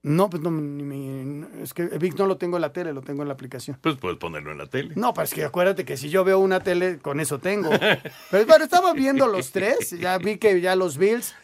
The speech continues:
Speaker 1: la, la
Speaker 2: No
Speaker 1: apuesta
Speaker 2: eres
Speaker 1: de tu her-,
Speaker 2: multitask.
Speaker 1: no, no, la, la, la apuesta de tu hermano se cayó rotundamente porque le fue al, a los Rams. Eh, pensaba mucho en ti cuando ya <laughs> se pusieron adelante, Jorge.
Speaker 2: No,
Speaker 1: Y
Speaker 2: además todo el tiempo fue mejor Buffalo.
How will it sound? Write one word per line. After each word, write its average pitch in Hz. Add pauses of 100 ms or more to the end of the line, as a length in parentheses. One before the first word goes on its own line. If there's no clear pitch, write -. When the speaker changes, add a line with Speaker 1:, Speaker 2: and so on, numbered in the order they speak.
(140)
Speaker 1:
la, 156
la 165
Speaker 2:
No 165
Speaker 1:
apuesta 202
Speaker 2:
eres 196
Speaker 1:
de 185
tu 156
her-, 160 (140)
Speaker 2:
multitask. 135 (120)
Speaker 1:
no, 180
no, 151
la, 190 (360)
la, 240 (460)
la 190
apuesta 240
de 190
tu 180
hermano 180
se 151
cayó 151
rotundamente 165
porque 156
le 147
fue 151 (300)
al, 143
a 139
los 139
Rams. 240 (340)
Eh, 170
pensaba 226
mucho 214
en 185
ti 220
cuando 196
ya 185
<laughs> -
se -
pusieron 185
adelante, 160
Jorge. - (180)
Speaker 2:
No, 151
Speaker 1:
Y 104
Speaker 2:
además 123
todo 165
el 123
tiempo 127
fue 113
mejor 101
Buffalo. 85